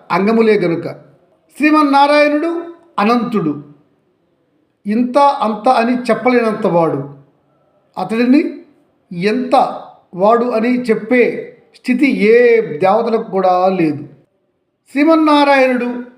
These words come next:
అంతము లేనివాడు, హద్దులు లేనివాడు గనుక అతని నుండి పుట్టిన ఈ పంచభూతములకు కూడా అంతము లేనివే, వీటి హద్దులు లేనివే. ఇంత అంత అని ప-, ఈ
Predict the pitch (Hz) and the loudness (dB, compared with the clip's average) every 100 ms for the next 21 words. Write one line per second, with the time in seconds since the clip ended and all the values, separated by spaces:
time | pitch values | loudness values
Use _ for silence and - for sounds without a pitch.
0 | _ 220 214 240 226 208 202 185 185 175 | _ -4 0 -2 2 2 0 -2 -4 -2
1 | 180 - - 220 190 226 185 165 147 135 | -6 -8 -2 0 0 2 2 0 -2 -4
2 | 123 135 - _ _ _ - 165 196 240 | -6 -12 -20 _ _ _ -6 -2 0 2
3 | 311 - - - _ - 165 254 277 311 | 0 0 -6 -16 _ -2 0 0 0 0
4 | 302 311 247 - 302 294 269 269 233 240 | 2 2 0 0 2 2 2 0 -2 0
5 | 277 285 294 285 277 262 277 320 370 - | 0 2 2 2 0 0 2 2 2 -2
6 | - - - _ _ - 214 247 294 294 | -12 -18 -20 _ _ -4 -2 0 0 0
7 | 262 - - 196 226 240 247 196 202 - | -4 -8 -6 0 2 0 -2 0 -2 -2
8 | - - _ _ _ _ 220 202 170 185 | -14 -20 _ _ _ _ -6 -4 -4 0
9 | 254 262 220 208 190 185 196 - - _ | 2 4 2 0 -4 -6 -8 -14 -20 _
10 | _ _ 214 240 262 269 - 208 202 196 | _ _ -4 -2 0 2 0 -2 -2 0
11 | 208 202 202 208 214 233 214 | 2 0 -2 -2 -2 -2 -4